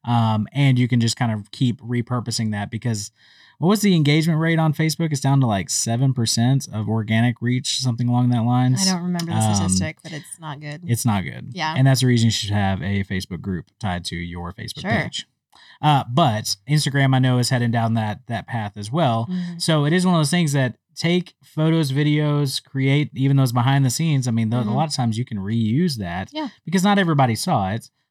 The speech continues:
Speaker 1: right? And a lot of times if the people did see it, it will be a good refresher for them
Speaker 2: Mm-hmm.
Speaker 1: to, to see it again or hear your video or whatever it is. So,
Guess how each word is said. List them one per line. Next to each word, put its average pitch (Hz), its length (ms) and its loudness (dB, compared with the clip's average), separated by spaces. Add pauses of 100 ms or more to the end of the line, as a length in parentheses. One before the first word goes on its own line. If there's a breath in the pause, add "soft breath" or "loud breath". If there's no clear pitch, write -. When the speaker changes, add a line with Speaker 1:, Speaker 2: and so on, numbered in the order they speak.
(120)
Speaker 1:
right? 123 460 0
And 131 400 0
a 110 40 -4
lot 131 100 2
of 135 80 2
times 131 180 4
if 113 80 -2
the 107 80 -12
people 117 260 0
did 135 240 0
see 92 220 -2
it, 104 300 -6 (420)
it 113 80 2
will 110 140 2
be 117 160 4
a 107 60 2
good 104 160 0
refresher 101 760 -2
for 190 240 2
them 98 200 2
Speaker 2:
Mm-hmm. - 180 -6
Speaker 1:
to, - 60 -20
to 110 160 -2
see 98 180 0
it 92 60 -4
again 98 320 -2
or 98 80 -2
hear 101 160 2
your 95 120 -2
video 98 340 -4
or 92 120 -4
whatever 92 320 -6
it 92 80 -6
is. 92 220 -4
So, 90 260 -8